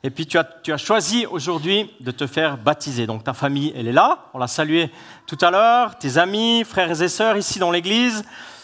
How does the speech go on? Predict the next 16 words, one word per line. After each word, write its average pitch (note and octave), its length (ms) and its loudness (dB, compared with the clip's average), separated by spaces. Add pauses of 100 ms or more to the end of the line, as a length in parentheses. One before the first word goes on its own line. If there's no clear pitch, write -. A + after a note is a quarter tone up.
(120)
Et C#3 80 -4
puis D#3+ 160 -4
nous, A3 280 2
on D3+ 120 -2
est D3 80 0
là D#3+ 260 4
aussi D3+ 240 -10
présents C#3 540 -2 (480)
pour A#2 200 -10
accompagner C#3 520 -2
cette A#2 220 -8
démarche A#2+ 460 -2
volontaire C#3+ 720 -2 (480)
d'obéissance C#3+ 760 0 (1000)
à C3 140 0
Jésus, C3+ 500 -4